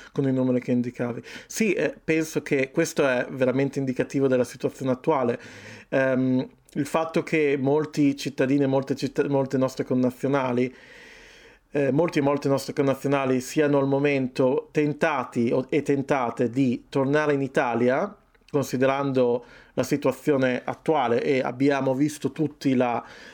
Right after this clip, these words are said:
eh, foto di Bergamo con la colonna di mezzi militari che trasportava le bare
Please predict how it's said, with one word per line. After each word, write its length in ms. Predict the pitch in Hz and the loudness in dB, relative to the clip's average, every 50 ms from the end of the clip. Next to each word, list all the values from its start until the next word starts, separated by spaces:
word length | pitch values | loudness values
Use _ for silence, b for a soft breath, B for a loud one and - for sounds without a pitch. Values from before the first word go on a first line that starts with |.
| B B B | B B B
eh, 420 | B 139 127 120 120 117 117 117 120 | B 0 2 2 2 2 0 0 -2
foto 380 | 120 - - 156 143 143 - 143 | -4 -2 -2 0 0 0 0 0
di 140 | 127 127 127 | 0 0 0
Bergamo 640 | 147 143 139 127 131 123 131 120 127 127 127 123 | 2 2 2 2 0 0 0 2 2 0 0 -2
con 200 | - - 131 127 | -2 -2 0 2
la 140 | 127 127 123 | 0 0 0
colonna 360 | - 160 139 131 131 131 127 | 0 0 2 2 2 0 -2
di 100 | 123 131 | 0 2
mezzi 260 | 123 127 127 120 120 120 | 2 2 2 0 0 0
militari 580 | 127 123 123 127 - 139 123 123 120 123 120 | 0 0 0 0 0 0 0 0 0 0 0
che 120 | 117 - - | -2 -2 -2
trasportava 580 | - 123 117 - - 127 - - 135 123 117 | -2 -4 -4 -2 -4 -4 -2 0 0 2 2
le 140 | 120 120 117 | 2 2 2
bare 520 | 117 135 131 127 123 120 127 120 123 127 | 2 0 0 0 0 0 0 0 -2 -4